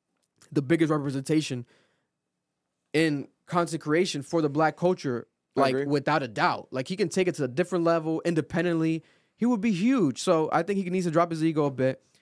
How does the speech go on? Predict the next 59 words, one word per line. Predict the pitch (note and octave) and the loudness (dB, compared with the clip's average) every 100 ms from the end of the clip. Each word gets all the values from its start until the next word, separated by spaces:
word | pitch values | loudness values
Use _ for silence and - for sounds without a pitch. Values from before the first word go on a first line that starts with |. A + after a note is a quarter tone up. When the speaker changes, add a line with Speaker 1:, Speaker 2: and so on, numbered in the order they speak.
| _ | _
Speaker 1:
and | C3+ C3 | -6 0
do | D#3+ D#3 | 0 2
that | A2+ | 0
and | A#2+ | 0
collaborate | C#3 D3+ D#3+ D#3 | 2 2 2 0
with | C3+ | -2
these | B2+ - | -6 -6
people. | A#2+ A2+ A#2+ _ _ _ _ - | -4 -4 -8 _ _ _ _ -14
If | - | -4
he | D3 | 0
goes | D#3+ D#3+ | 2 2
on, | D#3 C#3+ | 0 -2
uh, | A2 C#3 C3+ | 0 0 0
Flagrant | - D#3+ D#3+ | -2 -2 -2
Two | - A3+ | -2 -2
with, | D#3 B2 | 0 0
uh, | F2 B2+ B2+ A#2+ | 0 2 2 0
Joe, | B2+ C3+ B2+ | 0 0 0
uh, | |
with, | B2+ A#2+ | -2 -2
uh, | B2 A#2+ | 0 0
Andrew | C3 D3+ | 0 -4
Schultz, | C3+ G3 C#3+ - B2+ | -2 -2 -2 -8 -8
debates | B2+ B2+ D#3+ - | -6 0 0 0
him, | E3+ | -6
just | C3+ - | -6 -4
talk | D#3+ - | -4 -4
shit | F#3+ | -6
with | E3+ | -2
him, | E3+ G3 G#3+ | -2 -2 -4
Speaker 2:
Yeah. | C3 B2 A#2 - - | -4 -4 -6 -12 -6
Speaker 1:
and | C3+ | -2
then, | C3+ | 0
uh, | B2+ | 0
at | C#3 | 0
the | - | 0
end | B2 E3 | 0 0
they'll | D3 | 0
become | C#3+ D#3 D#3 | -2 -4 -4
friends, | - F3+ F3 | -2 -4 -2
like, | C#3+ | -2
you | D3+ | -2
know, | D3 | -2
like, | C3+ B2+ | -2 -2
Speaker 2:
That'd | C#3+ | 0
be | D3+ | 0
Speaker 1:
kinda, | D3 | 0
like, | B2 | -2
Speaker 2:
dope. | - - | -4 -4
Speaker 1:
that | C#3+ | -2
would | E3 | -2
be | F#3+ | -4
fire. | D3 - A#3+ C3 - | -2 2 2 0 -2
That'd | E3+ | -2
be | G#3 | -2
some | E3+ | -2
good | C#3+ F3 | 2 2
ass | F#3 F3 | 4 0
content, | - A3 A3 C#3 | -2 -4 -4 -6